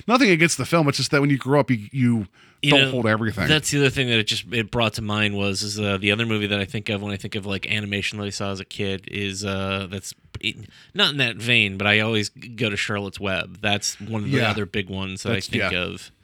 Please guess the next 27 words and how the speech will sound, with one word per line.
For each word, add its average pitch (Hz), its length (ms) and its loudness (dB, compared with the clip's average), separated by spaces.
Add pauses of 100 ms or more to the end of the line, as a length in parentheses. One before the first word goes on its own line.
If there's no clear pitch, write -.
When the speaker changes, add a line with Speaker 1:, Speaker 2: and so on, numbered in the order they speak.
(420)
Speaker 2:
um, 92 500 -2
from 98 340 -10
that 92 240 -2
time 98 300 -6
frame. - 400 -14
But 101 180 -4 (420)
when 117 180 0
it 120 40 -2
comes 143 220 -2
to 127 240 0
Bashki, 110 480 -2
I 107 160 0
really 117 320 -2
didn't 113 300 -6
have 107 240 -4
much 104 320 -6
of 104 140 -8
a, 98 360 0 (1200)
much 131 200 0
of 123 80 -4
a 117 80 0
basis 107 500 0
for 101 560 -2
his 98 220 -8
previous 101 400 -4
work, 104 340 -4
and, 98 220 -8